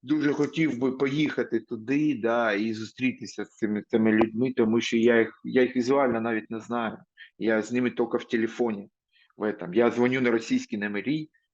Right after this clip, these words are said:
через Skype, <laughs> да, благодаря Скайпу, да, і, как би, в это, е, спілкуюся з ними так, тому що в Маріуполі навіть, е, інтернету немає, я не можу не подзвонити ні в Телеграмі, ні в этом, тому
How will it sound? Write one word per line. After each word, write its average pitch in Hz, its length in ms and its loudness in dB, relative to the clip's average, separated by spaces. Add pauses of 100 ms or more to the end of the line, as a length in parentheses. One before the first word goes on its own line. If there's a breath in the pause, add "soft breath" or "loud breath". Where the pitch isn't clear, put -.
(100)
через 123 280 0
Skype, 120 480 -2 (200)
<laughs> - 300 -10
да, 139 180 -2
благодаря 123 460 0
Скайпу, 113 600 -4 (500 loud breath)
да, 107 340 0 (320 loud breath)
і, 127 340 0
как 123 300 2
би, 110 100 4
в 107 80 4
это, 120 440 2
е, 104 260 0
спілкуюся 110 680 -2
з 104 60 -10
ними 113 220 -4
так, 107 300 -2
тому 107 180 -2
що 117 140 0
в 113 40 2
Маріуполі 120 460 0
навіть, 117 320 0 (480 loud breath)
е, 107 140 0
інтернету 123 580 0
немає, 101 380 -2
я 92 60 -8
не 98 100 -6
можу 98 180 -8
не 104 220 2 (120)
подзвонити 110 540 0
ні 98 80 -6
в - 200 -14
Телеграмі, 104 520 2
ні 90 80 -4
в 87 40 0
этом, 107 300 0
тому 104 320 -4